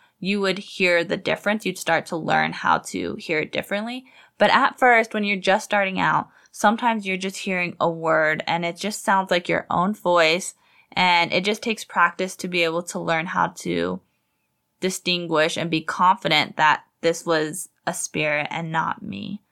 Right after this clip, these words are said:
or an angel and not me. The third clair we're gonna talk about is my personal favorite.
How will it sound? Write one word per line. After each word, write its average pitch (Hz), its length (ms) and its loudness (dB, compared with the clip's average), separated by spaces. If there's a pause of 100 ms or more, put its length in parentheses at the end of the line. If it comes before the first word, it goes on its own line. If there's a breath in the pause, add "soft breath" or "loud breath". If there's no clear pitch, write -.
(300)
or - 180 0
an 170 140 -4
angel 165 600 0
and 180 180 -6
not - 340 -2
me. - 360 -10 (880)
The 202 140 6
third 196 520 6
clair 180 400 4
we're 180 120 4
gonna 175 200 2
talk 208 260 4
about 190 280 6
is 180 180 2
my 185 380 8
personal 214 500 0
favorite. 170 680 6